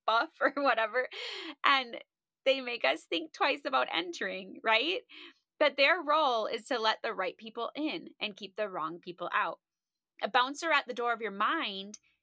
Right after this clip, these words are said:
keeps the right thoughts in and turns away the wrong ones. It only allows in the ones that are invited. Second Corinthians ten four says, "We demolish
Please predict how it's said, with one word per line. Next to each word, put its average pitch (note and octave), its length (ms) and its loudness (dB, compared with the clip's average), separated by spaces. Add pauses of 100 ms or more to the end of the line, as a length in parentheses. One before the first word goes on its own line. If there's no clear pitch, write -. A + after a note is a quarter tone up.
(160)
keeps C#4+ 240 -6
the F4 160 -2
right A3 360 2
thoughts F#3+ 320 0
in A3+ 460 -4
and A3 180 -8 (140)
turns C4 340 -2
away F#3 380 -4
the F3+ 140 -8
wrong F3+ 400 -4
ones. - 340 -12 (840)
It B3 160 -4
only B3 360 -2
allows C#4+ 640 4
in D4 220 0 (400)
the G#3 120 0
ones G3 320 0
that F#3+ 140 0
are F#3 120 -2
invited. D#3+ 640 -12 (1080)
Second D4 320 0
Corinthians C4+ 520 -4
ten B3 320 -8
four A3+ 340 -2
says, F#3+ 340 -4
"We A3+ 120 -10
demolish A#3+ 720 0